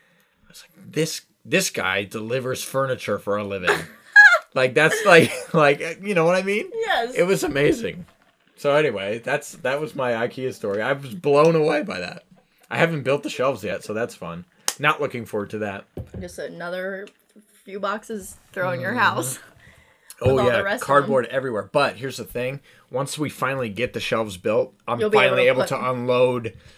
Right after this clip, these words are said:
Speaker 1: 'Cause what's taking up most of the room in the basement right now is my boxes of games and movies. So,
Speaker 2: Yeah.
Speaker 1: so once those are unloaded, the box
Speaker 2: Yeah.
Speaker 1: total will be, like,
Speaker 2: Yeah.
Speaker 1: divided, right?
Speaker 2: Yeah.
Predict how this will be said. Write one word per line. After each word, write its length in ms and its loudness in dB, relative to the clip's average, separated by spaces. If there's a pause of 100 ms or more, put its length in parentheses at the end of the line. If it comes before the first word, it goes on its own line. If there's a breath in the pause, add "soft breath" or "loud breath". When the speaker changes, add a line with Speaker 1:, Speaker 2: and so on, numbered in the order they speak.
(180 soft breath)
Speaker 1:
'Cause 160 -4
what's 240 0
taking 340 -2
up 120 0
most 360 -2
of 60 -8
the 80 -2
room 300 -4
in 60 -6
the 60 -6
basement 400 -8
right 180 -4
now 240 -4
is 140 -6
my 280 -2 (100)
boxes 560 2
of 140 -6
games 360 -2
and 140 -8
movies. 460 -10 (840 soft breath)
So, 320 -2
Speaker 2:
Yeah. 80 -4 (340 soft breath)
Speaker 1:
so 120 0
once 260 4
those 280 2
are 80 -2
unloaded, 580 0 (220 soft breath)
the 100 -4
box 480 -2 (300)
Speaker 2:
Yeah. 140 -6
Speaker 1:
total 340 4
will 140 -4
be, 200 -6
like, 420 -8 (300)
Speaker 2:
Yeah. 320 -12
Speaker 1:
divided, 720 -6
right? 320 -10
Speaker 2:
Yeah. 180 -16